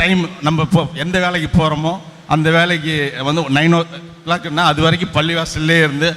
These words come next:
பெரிய ஆலிம்களோட இருந்து அப்படியே தான் செலவு. முதல்ல ஒரு வசதிக்கு வரோம்னா செலவுக்கு வந்து தானம் பண்ணனா ஹாப்பியா இருக்கும்.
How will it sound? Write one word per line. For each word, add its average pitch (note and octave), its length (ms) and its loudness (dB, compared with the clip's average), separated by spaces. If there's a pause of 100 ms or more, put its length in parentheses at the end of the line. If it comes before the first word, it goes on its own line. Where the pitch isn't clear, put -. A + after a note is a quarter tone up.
(300)
பெரிய D#3+ 180 2 (100)
ஆலிம்களோட E3 580 2
இருந்து C3 320 -4 (500)
அப்படியே F#3 260 2 (200)
தான் D#3 500 2
செலவு. G3 260 4 (300)
முதல்ல G3 380 2
ஒரு D#3 180 2
வசதிக்கு F3 420 0
வரோம்னா D#3+ 300 0 (120)
செலவுக்கு E3+ 460 0
வந்து E3 180 -4 (440)
தானம் G3 420 2
பண்ணனா F#3+ 260 4 (140)
ஹாப்பியா F3 420 2
இருக்கும். C3 300 -4